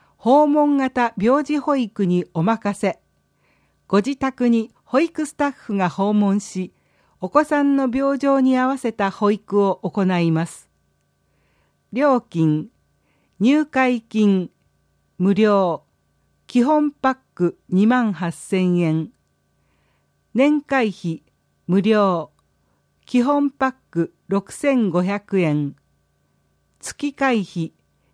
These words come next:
定額五千円。なお、毎月初回保育料を含みます。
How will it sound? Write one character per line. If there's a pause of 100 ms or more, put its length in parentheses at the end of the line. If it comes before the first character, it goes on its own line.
(140)
定
額 (100)
五
千
円。 (800)
な
お、 (460)
毎
月
初
回
保
育
料
を
含
み
ま
す。